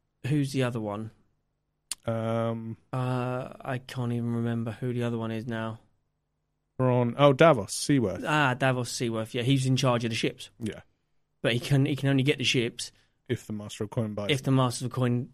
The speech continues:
Speaker 1: does it, which is obviously Ron. Um, so that was funny. And, uh, yeah, and, uh, he asks, uh, Bran asks, "Any news on Drogon?"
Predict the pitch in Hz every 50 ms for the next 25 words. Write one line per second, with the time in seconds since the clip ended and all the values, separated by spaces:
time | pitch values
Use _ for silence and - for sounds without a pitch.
0 | - 160 147 135 120 107 107 - - 131 127 127 - - - - 131 123 117 117
1 | 123 - - - 120 127 110 120 107 107 - - 139 139 127 117 101 90 107 -
2 | _ - _ _ _ - - 123 123 127 127 131 131 131 - - 160 147 151 175
3 | 185 165 151 131 - 139 127 131 143 156 170 175 165 165 170 170 175 - 208 202
4 | 202 175 - 180 180 180 180 185 180 185 185 180 180 175 180 185 - - - -
5 | _ _ _ _ _ _ _ _ _ _ _ _ _ _ _ _ _ _ _ _
6 | _ _ _ _ _ _ _ _ _ _ _ _ - 156 180 202 196 196 196 196
7 | 185 - - - - - - - - _ _ _ _ _ _ - 156 160 165 160
8 | 165 175 175 165 156 151 156 151 139 - - - - - _ _ - 156 165 165
9 | 160 156 156 156 151 143 147 147 147 147 139 147 165 165 156 143 123 101 78 92
10 | 101